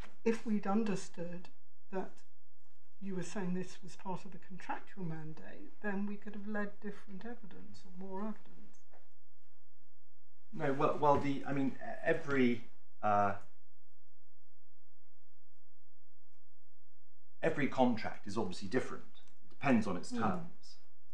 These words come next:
Speaker 2: Um, and the fact that other paintings were sold previously, three or four,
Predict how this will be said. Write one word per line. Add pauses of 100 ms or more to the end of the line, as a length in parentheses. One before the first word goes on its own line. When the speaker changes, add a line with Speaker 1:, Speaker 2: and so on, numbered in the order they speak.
Speaker 2:
Um, (840)
and
the
fact
that (300)
other
paintings (380)
were
sold
previously,
three
or
four,